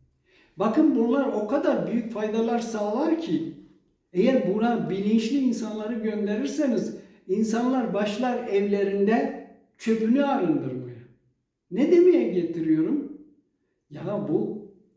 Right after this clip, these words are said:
tarımsal alanda kullanılabilecekse evsel, özellikle yiyecek artıkları bunlar toplanabilir ona göre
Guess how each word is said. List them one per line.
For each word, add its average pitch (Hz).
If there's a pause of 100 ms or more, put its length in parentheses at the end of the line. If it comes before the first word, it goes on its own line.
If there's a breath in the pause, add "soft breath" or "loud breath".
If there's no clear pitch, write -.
tarımsal 220
alanda 190
kullanılabilecekse 196
evsel, 196 (380)
özellikle 185
yiyecek 175
artıkları 165 (480 loud breath)
bunlar 170
toplanabilir 202
ona 220
göre 170